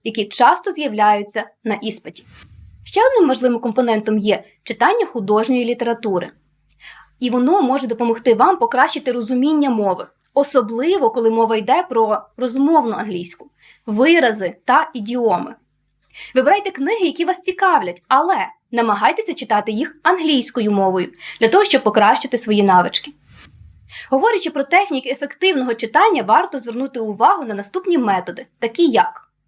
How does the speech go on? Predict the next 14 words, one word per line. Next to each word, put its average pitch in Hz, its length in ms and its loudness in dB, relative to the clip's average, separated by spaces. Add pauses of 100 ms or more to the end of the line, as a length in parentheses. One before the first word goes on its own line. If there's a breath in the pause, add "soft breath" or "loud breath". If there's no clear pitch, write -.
(460 loud breath)
сканування 269 840 2 (340)
та 262 100 -6
швидке 320 440 -2
читання. 160 500 -10 (1040 loud breath)
Ці 339 200 0
техніки 349 680 -2 (200)
допоможуть 294 520 0
вам 320 220 0
швидко 254 640 0
знаходити 233 420 0
потрібну 233 380 0
інформацію 214 720 0
у 269 60 -8
тексті. - 520 -4